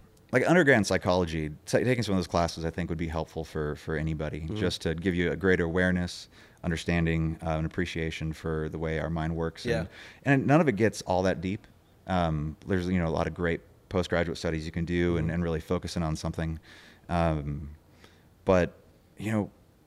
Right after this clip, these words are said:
Speaker 1: we're, like, one or two generations away from when most people didn't really believe that was a thing
Speaker 2: Yeah.
Speaker 1: or necessary.
Speaker 2: Right.
Speaker 1: Um, and now, like, trying to find a, um, a counselor for our,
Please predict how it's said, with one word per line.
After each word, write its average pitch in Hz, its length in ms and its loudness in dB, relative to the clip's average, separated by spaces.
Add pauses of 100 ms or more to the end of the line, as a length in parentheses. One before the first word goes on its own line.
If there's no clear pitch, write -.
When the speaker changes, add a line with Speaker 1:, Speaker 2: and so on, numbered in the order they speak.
(140)
Speaker 1:
we're, 120 140 6
like, 110 200 6 (120)
one 120 240 2
or 113 40 4
two 104 140 -2
generations 95 480 4
away 90 300 4
from 85 280 0
when 85 160 2
most 85 200 -2
people 85 180 -6
didn't 82 240 -4
really 82 180 -4
believe 80 320 -6
that 71 140 -6
was 80 160 -8
a 131 40 -14
thing 73 460 -10 (380)
Speaker 2:
Yeah. 131 260 2
Speaker 1:
or 92 80 0
necessary. 85 560 -4
Speaker 2:
Right. 113 200 -6 (240)
Speaker 1:
Um, 80 520 -4 (720)
and 87 200 2
now, 87 560 4
like, 78 180 -4
trying 92 220 0
to 87 40 0
find 82 580 0 (120)
a, 82 240 -2
um, 78 540 -4 (140)
a 85 80 -6
counselor 82 400 -4
for 82 200 -2
our, 78 220 -2